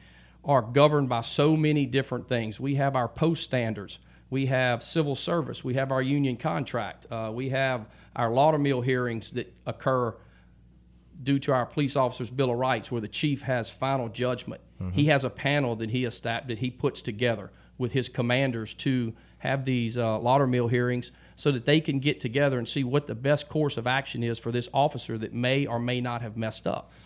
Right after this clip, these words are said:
Speaker 2: Do
Speaker 1: We
Speaker 2: you
Speaker 1: have
Speaker 2: think, uh, Chief Dabadie has been f-, treated fairly by the new mayor coming in?
Speaker 1: I don't think he was given a chance.
Speaker 2: Okay.
Speaker 1: Um, can I say that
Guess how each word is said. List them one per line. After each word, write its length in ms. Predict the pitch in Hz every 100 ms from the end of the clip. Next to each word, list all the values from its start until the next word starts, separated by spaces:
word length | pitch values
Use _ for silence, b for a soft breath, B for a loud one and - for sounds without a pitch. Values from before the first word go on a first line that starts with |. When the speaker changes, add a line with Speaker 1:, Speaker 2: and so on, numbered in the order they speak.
| B B B B -
Speaker 2:
Do 80 | 135
Speaker 1:
We 60 | 165
Speaker 2:
you 60 |
Speaker 1:
have 80 | 180
Speaker 2:
think, 220 | 151 131 131
uh, 240 | 123 104
Chief 260 | - 139 104
Dabadie 400 | 113 110 110 110
has 140 | 101
been 120 | 98 95
f-, 120 | - -
treated 340 | - 117 104 -
fairly 420 | 117 107 113 113
by 200 | 107 104
the 80 | 101
new 160 | 104
mayor 240 | 104 101 101
coming 320 | 107 104 104
in? 200 | 107 117 - b b b b b - - -
Speaker 1:
I 100 | 131
don't 200 | 147 151
think 200 | 156 131
he 80 | 143
was 160 | 127
given 240 | 117 117 120
a 60 |
chance. 540 | 113 113 110 - - - - -
Speaker 2:
Okay. 220 | 85 110 -
Speaker 1:
Um, 400 | 120 110 107 117 - - - - - - - -
can 140 | - 135
I 140 | 143
say 460 | - 156 147 156 147
that 440 | 135 127 123